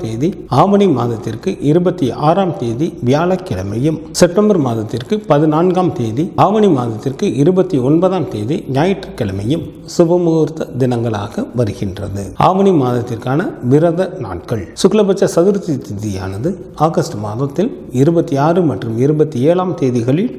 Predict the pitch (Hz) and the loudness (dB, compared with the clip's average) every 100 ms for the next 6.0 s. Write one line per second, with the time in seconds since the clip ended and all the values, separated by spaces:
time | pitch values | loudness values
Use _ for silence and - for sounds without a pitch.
0 | 120 104 98 95 95 101 98 - - 175 | -6 -6 -4 -6 -6 -6 -8 -2 2 4
1 | 190 180 180 151 160 156 220 165 131 107 | 4 2 0 0 0 0 -2 0 0 0
2 | 95 92 120 233 - - 170 170 - 113 | -4 -4 -2 -2 -4 0 2 2 0 -6
3 | 110 98 - 196 240 - 139 180 180 - | -6 -8 -2 -2 -2 0 4 4 2 2
4 | 139 147 220 180 120 131 131 151 170 170 | 2 2 2 0 0 -2 2 2 2 2
5 | 135 143 165 170 135 117 107 110 156 269 | 2 4 2 2 0 -4 -4 -2 0 0